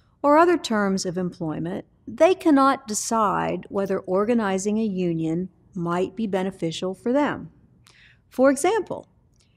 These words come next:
if you are in the lowest paid department in the company, you won't know that unless you can compare your salary to others. The Act protects these type of discussions. The National Labor Relations Board,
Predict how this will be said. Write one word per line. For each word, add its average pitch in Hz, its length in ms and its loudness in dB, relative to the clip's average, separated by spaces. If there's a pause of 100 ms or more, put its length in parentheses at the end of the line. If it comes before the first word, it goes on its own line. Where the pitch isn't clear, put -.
(340)
if - 160 -2
you 349 160 8
are 359 160 6
in 226 160 4
the 202 80 2
lowest 214 560 0
paid 220 320 0
department 202 600 -2
in 170 120 -2
the 160 80 -6
company, 170 580 -6
you 247 300 4
won't 311 260 4
know 339 240 2
that - 480 -8 (100)
unless 180 380 -4
you 220 80 -4
can 233 220 0
compare 269 440 2
your 208 180 0
salary 180 560 -4
to - 200 -10
others. 302 540 -6 (720)
The 269 120 2
Act 349 380 2
protects - 840 -4
these 214 240 -2
type 196 320 0
of 180 100 -6
discussions. - 840 -10 (840)
The 196 100 -4
National 208 540 2
Labor 202 340 2
Relations 226 720 0
Board, 185 640 -4